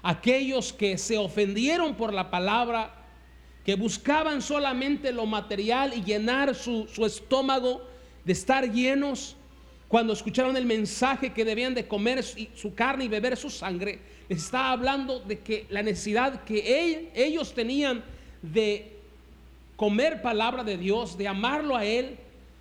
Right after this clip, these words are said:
y ellos se ofendieron y se fueron. Pero está el otro grupo, que el Señor les pregunta también, "¿Queréis acaso iros también vosotros?".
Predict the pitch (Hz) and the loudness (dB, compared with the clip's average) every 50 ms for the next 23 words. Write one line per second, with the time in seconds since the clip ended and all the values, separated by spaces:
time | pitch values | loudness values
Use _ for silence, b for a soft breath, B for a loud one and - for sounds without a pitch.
0 | - - - - - - - - - - 214 208 226 240 240 - - 226 208 165 | -20 -20 -20 -20 -20 -20 -20 -20 -8 0 0 2 2 2 0 -2 -2 -4 -4 -2
1 | 160 202 190 190 220 233 208 196 160 - 190 160 123 156 165 156 147 143 147 139 | -2 0 0 2 0 0 0 -2 -4 -6 -8 -8 -6 -4 -4 -4 -4 -6 -8 -12
2 | - - - - - - - - - - - - - - - - - 180 185 175 | -16 -20 -20 -20 -20 -20 -20 -20 -20 -20 -20 -20 -20 -20 -16 -8 -6 -4 -4 -4
3 | - - 233 226 226 240 233 233 208 220 190 202 208 208 - - 156 147 131 117 | -2 0 0 0 0 0 -4 -4 -6 -4 -2 -2 -2 -2 -2 -4 -8 -8 -8 -10
4 | - - - - - - - - - - - - - - - - - - 170 185 | -14 -20 -20 -20 -20 -20 -20 -20 -20 -20 -20 -20 -20 -20 -20 -18 -8 -2 0 0
5 | 180 190 180 180 190 208 214 208 208 190 185 - - 180 170 165 180 214 220 220 | 0 2 2 2 2 4 2 2 0 0 -2 -2 -4 -4 -4 -2 0 0 0 0
6 | - 175 165 - 160 156 156 151 180 196 202 196 180 160 - - - - - - | 0 -2 0 0 -2 -2 0 0 0 2 2 2 0 -4 -8 -14 -20 -20 -20 -20
7 | - - - - - - - - - - 220 220 226 240 254 - - 240 214 226 | -20 -20 -20 -20 -20 -20 -16 -4 4 4 6 6 6 2 0 0 -2 -2 -2 0
8 | - 233 233 226 233 247 226 233 240 233 - - - 220 208 202 208 226 233 233 | 2 2 2 2 2 0 0 0 0 -2 -2 -2 -2 -4 -2 0 0 0 0 2
9 | 214 220 208 - 247 247 254 - 285 262 220 - - - | 0 -2 -2 -2 -4 -6 -6 -6 -10 -12 -12 -14 -16 -20